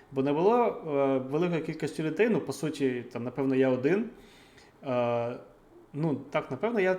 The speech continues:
я один з людей, у, у кого була будь-яка така більш-менш медійність, е, намагались пояснити людям, що Valorant — це круто,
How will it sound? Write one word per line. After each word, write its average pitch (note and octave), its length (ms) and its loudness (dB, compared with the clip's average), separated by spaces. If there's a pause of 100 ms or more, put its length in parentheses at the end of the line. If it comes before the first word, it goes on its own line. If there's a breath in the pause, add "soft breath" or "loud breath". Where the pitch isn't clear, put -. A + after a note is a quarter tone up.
я D#3+ 140 0
один F#3 320 6
з B2 120 -2
людей, C#3+ 200 4
у, C3+ 60 8
у C#3 240 -2
кого C3+ 260 2
була C3+ 340 4 (640)
будь-яка D3 840 2 (140)
така B2+ 220 -4
більш-менш C3+ 540 -2
медійність, G3 580 0 (640 loud breath)
е, B2+ 40 -8 (760)
намагались E3 480 4
пояснити D3+ 460 0
людям, G#3+ 280 4
що C#3 140 -2
Valorant — B2+ 380 2
це D3+ 120 -4
круто, F3 460 2